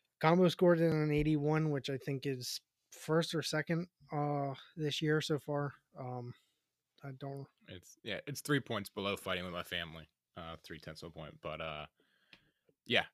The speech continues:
Speaker 2: like you said, I forgot to mention real quick, uh, Ben Mendelsohn did a superb job. He was great seeing,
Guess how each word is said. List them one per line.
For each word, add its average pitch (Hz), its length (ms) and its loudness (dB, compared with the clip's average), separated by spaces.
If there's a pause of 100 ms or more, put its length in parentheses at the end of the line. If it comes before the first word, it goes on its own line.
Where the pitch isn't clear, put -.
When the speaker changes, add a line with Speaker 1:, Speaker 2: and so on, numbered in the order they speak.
(140)
Speaker 2:
like 143 160 4
you 139 60 4
said, 127 160 4
I 120 80 4
forgot 127 280 4
to 113 40 -4
mention 104 300 -6
real 95 100 -2
quick, 92 360 -4
uh, 80 280 -6
Ben 101 180 0
Mendelsohn 85 460 -8
did 85 120 -8
a 78 60 -10 (260)
superb 113 500 0
job. 90 340 -2
He 95 100 -8
was 92 280 -14
great 104 260 -2
seeing, 92 520 -4